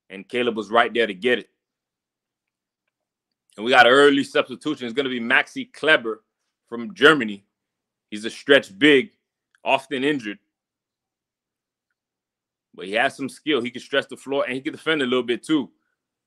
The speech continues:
He's guarding Bam right now. Bam finds Jovic. Jovic lines up a three, and he's off. Rebound,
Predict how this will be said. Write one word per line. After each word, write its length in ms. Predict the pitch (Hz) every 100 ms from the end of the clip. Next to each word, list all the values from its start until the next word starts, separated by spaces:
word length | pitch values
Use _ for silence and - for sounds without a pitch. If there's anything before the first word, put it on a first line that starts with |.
| _ _ _
He's 220 | - 101
guarding 340 | 104 131 135 113
Bam 300 | 131 160 127
right 180 | 113
now. 360 | 107 107 107 120 _ _ _ _
Bam 260 | 113 139
finds 340 | 139 135 127 101
Jovic. 360 | 135 143 139 - _ _
Jovic 340 | 104 147 143 104
lines 280 | 127 139 127
up 120 | 117
a 60 | 110
three, 400 | 135 165 143 - _ -
and 120 | 98
he's 180 | 127 117
off. 280 | 131 110 -
Rebound, 680 | 90 131 117 117 113 113